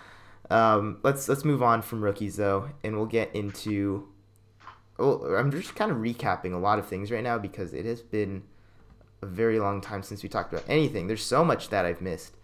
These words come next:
Um, so, you know, we'll talk about some of the recent news stories, but for the most part,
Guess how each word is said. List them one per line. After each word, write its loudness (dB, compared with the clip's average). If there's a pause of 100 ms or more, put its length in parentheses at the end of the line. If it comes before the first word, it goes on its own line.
(460)
Um, -2
so, -2 (260)
you -6
know, -2 (100)
we'll -16
talk 2
about 0
some 0
of 0
the 2
recent -4
news -6 (380)
stories, 2
but -2
for -4
the -2
most -2
part, -2